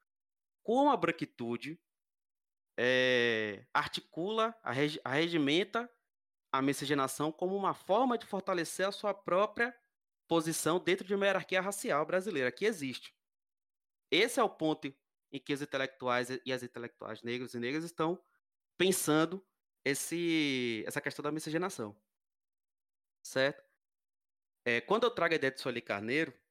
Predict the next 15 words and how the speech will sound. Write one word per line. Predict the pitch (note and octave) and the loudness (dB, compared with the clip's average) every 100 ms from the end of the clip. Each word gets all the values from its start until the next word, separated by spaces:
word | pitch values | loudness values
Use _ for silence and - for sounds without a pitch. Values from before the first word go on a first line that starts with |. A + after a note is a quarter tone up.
| _ | _
eu | C3 | -6
trago | C3 D3 D#3 | 0 0 2
dialogando | D#3+ D3+ D#3 D#3+ | 2 2 0 0
muito | D3+ F3 F#3+ | 0 -2 -4
com | - | -2
a | F#3+ | -2
ideia | D#3+ D#3 E3+ | 0 0 0
de | E3+ D3+ F#3 _ _ _ _ _ _ _ - | -2 -8 -8 _ _ _ _ _ _ _ -4
identidade, | D#3+ E3 - B2+ A#2 C3 D3 G#3 _ _ _ _ - | 0 0 -2 0 2 2 0 -8 _ _ _ _ -6
mas | B2 C3+ | -2 -2
pensando | D#3+ C#3+ E3+ F3 | -2 -2 -2 -2
em | |
identidade | D#3 - B2+ C3+ D3+ | -2 -2 0 2 0
como | - F3+ F3 | -2 -2 0
algo | C#3+ D3 E3+ G3+ | 2 2 0 -4